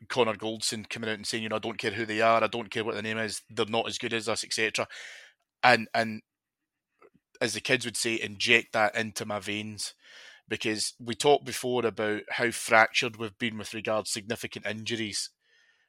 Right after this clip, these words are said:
uh, to the first eleven and how we've had to kind of step into the playing squad. What you're talking about here is a, is a team cohesion that believes fundamentally that we can do this.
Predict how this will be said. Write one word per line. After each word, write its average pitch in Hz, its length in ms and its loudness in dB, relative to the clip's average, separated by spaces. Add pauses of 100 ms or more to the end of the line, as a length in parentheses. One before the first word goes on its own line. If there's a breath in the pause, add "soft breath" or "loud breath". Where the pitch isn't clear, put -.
(200)
uh, 104 520 8
to 123 100 -2
the 113 100 -4
first - 260 -4
eleven 107 380 0
and 101 100 -8
how 117 120 -2
we've 107 160 -8
had 117 160 -4
to - 100 -10 (100)
kind 113 180 -2
of 101 80 2
step 117 300 2
into 110 240 -8
the 104 100 -10
playing 113 340 -8
squad. 117 220 -2 (640 loud breath)
What 131 220 4
you're 139 100 4
talking 120 420 0
about 113 220 2
here 120 180 -4
is 107 160 -2
a, 104 220 4
is 110 160 -4
a 104 180 -2
team 127 380 -2
cohesion 113 640 -4
that 107 160 -10
believes 113 880 -4 (300)
fundamentally 113 1120 0
that 104 140 -6
we 113 160 -6
can 98 180 -14
do 104 180 -8
this. 110 380 -6